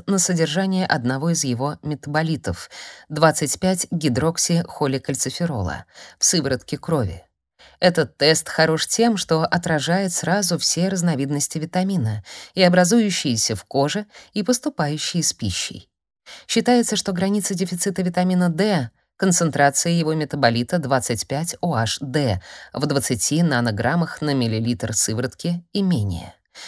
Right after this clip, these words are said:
В границах от двадцати до тридцати нанограммов дефицита нет, но есть недостаточность. Но это не значит, что при уровнях, близких к тридцати нанограммам,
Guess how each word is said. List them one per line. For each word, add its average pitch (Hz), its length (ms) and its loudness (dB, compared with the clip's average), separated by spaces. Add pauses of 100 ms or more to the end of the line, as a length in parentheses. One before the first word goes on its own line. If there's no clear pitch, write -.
(160)
В 165 80 -2
границах 208 600 4
от 190 100 4
двадцати 190 500 0
до 185 200 2
тридцати 180 500 0
нанограммов 135 640 0 (240)
дефицита 185 580 0
нет, 233 360 2 (160)
но 156 180 4
есть 120 640 -4
недостаточность. 117 1160 -4 (840)
Но 208 120 4
это 202 140 0
не 196 140 2
значит, 180 400 2
что - 240 2
при 170 160 0
уровнях, 175 500 0
близких 175 480 2
к - 80 -20
тридцати 170 480 0
нанограммам, 147 800 2